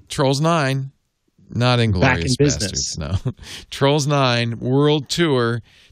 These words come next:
Speaker 1: twenty dollars, but you'll be able to watch it at home thanks to Universal, N B C Universal. And they're gonna do that with The Hunt, which we mentioned, Invisible Man,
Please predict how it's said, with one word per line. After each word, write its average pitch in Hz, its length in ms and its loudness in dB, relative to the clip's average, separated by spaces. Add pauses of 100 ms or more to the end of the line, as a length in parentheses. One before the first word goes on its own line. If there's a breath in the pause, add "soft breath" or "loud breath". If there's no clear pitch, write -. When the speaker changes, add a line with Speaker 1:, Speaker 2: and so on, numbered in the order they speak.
Speaker 1:
twenty 208 360 2
dollars, 175 960 -2 (400 soft breath)
but 135 240 -2
you'll 143 140 0
be 139 180 2
able 170 300 0
to 151 580 -4
watch 143 480 -2
it 170 120 -6
at 123 300 -2
home 113 680 -2
thanks 110 320 -6
to - 80 -8
Universal, 104 540 -2
N 101 80 0
B 104 80 -2
C - 160 -2
Universal. 95 580 -2 (400 loud breath)
And 117 100 2
they're 131 80 4
gonna 123 120 2
do 117 140 2
that 113 140 2
with 104 140 -2
The 101 80 -2
Hunt, 113 340 0
which - 180 -6
we 92 80 -2
mentioned, 92 520 -2
Invisible 104 600 0
Man, 98 520 0